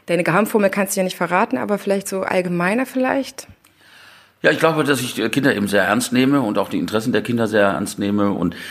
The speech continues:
Speaker 2: äh, dass ich f-, versuche, die Kinder eben auch durch, durch Bewegung zu erreichen, aber auch emotional zu erreichen. Meine Lieder ersch-, erzählen immer eine kleine Geschichte, in der sich die Kinder auch wiederfinden können. Und, äh, ja, dass das erfolgreich ist, freut mich natürlich sehr. Das,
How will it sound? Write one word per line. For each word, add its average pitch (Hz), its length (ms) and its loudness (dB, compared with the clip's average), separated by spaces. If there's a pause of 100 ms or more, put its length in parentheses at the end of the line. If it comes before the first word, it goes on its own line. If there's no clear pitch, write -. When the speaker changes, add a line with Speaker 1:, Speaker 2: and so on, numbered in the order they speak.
(140)
Speaker 2:
äh, 92 380 2
dass 101 180 0
ich 95 100 -4
f-, - 260 -8
versuche, 98 540 -2
die - 400 -8
Kinder 98 300 2
eben 87 180 0
auch 73 240 0 (800)
durch, 98 560 -4
durch 90 460 -6
Bewegung 120 400 2
zu 120 100 0
erreichen, 95 400 2
aber 85 140 2
auch - 100 -2
emotional 101 480 0
zu - 80 -4
erreichen. 95 400 0 (400)
Meine 98 220 0
Lieder 107 240 2
ersch-, - 180 -4
erzählen 107 300 -2
immer 98 120 0
eine 90 100 0
kleine 87 280 -2
Geschichte, 127 400 -2
in 127 220 -2
der 101 100 0
sich 90 120 -6
die 85 120 -10
Kinder 92 240 -2
auch - 140 -8 (160)
wiederfinden 110 480 -4
können. 110 260 -2 (540)
Und, 95 580 0
äh, 92 260 -2 (340)
ja, 135 180 4
dass 107 160 -2
das 117 180 -4
erfolgreich 113 460 0
ist, 117 80 -2
freut 117 300 2
mich 113 100 -2
natürlich 98 340 -2
sehr. 120 360 2
Das, 98 140 -8